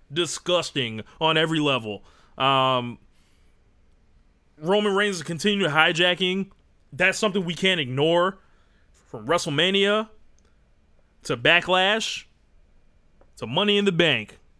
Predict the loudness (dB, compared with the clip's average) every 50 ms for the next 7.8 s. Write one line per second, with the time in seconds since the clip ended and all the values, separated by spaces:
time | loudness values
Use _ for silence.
0 | _ _ _ _ _ _ _ _ _ _ _ _ _ _ _ _ _ _ _ -6
1 | -2 0 0 2 2 0 0 -2 -4 -8 -12 _ -6 -4 0 2 2 2 2 2
2 | 0 0 0 2 2 2 2 2 2 2 0 -2 -4 -4 -4 -2 -2 -2 -2 0
3 | 0 0 0 0 0 -2 -4 -6 -10 -16 _ _ _ _ _ _ _ _ _ _
4 | _ _ _ _ _ _ _ -20 -10 -2 2 2 4 4 4 2 2 2 0 0
5 | 0 -2 -2 -2 -2 -4 -2 -2 -2 0 0 0 -2 -2 0 -2 -2 -2 0 0
6 | 2 2 2 0 0 -2 -2 -2 -2 -2 -2 -2 -4 -4 -4 -4 -6 -6 -4 -2
7 | 0 0 0 0 0 -2 -4 -4 -2 -2 -2 0 -2 -2 -6 -8